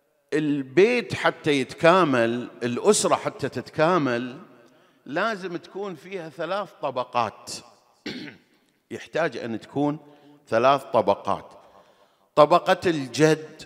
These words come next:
والجدة والأبناء والأحفاد. زين، الأزواج، يقول القرآن: "والبنين وحفدة". زين، إحنا طبعا للأسف الشديد صايرة حياتنا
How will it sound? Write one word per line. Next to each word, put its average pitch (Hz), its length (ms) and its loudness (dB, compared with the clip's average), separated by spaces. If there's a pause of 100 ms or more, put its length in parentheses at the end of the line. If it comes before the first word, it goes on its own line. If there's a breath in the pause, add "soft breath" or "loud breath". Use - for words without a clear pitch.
والجدة 117 760 -2 (1160)
والأبناء 156 840 2 (460)
والأحفاد. 120 840 -2 (760)
زين، 107 300 -10
الأزواج، 117 600 -8 (300)
يقول 107 260 -14
القرآن: 110 560 -10
"والبنين 120 800 -6 (440)
وحفدة". 101 800 -2 (340)
زين، 98 320 -10 (920 soft breath)
إحنا 208 220 -6
طبعا 180 560 0 (420)
للأسف 127 600 -4
الشديد 135 480 -4
صايرة 151 400 2
حياتنا 123 800 0